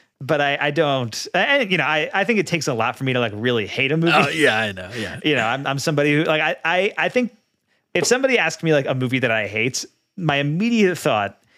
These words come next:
Speaker 1: is the time I saw The Hangover Part Three in theaters. <laughs>
Speaker 2: Wow.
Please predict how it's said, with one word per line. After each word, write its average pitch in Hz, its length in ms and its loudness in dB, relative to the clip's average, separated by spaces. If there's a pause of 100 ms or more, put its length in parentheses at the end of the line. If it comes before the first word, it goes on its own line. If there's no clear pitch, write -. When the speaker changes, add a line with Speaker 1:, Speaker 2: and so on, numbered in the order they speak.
(320)
Speaker 1:
is 135 320 0
the 139 100 -2
time 165 320 -2
I 143 80 0
saw 135 180 -2
The 127 120 -2
Hangover 135 460 0
Part 123 260 -2
Three 104 560 -4
in 104 140 -4
theaters. 107 540 0 (320)
<laughs> - 80 -6 (1500)
Speaker 2:
Wow. 113 400 0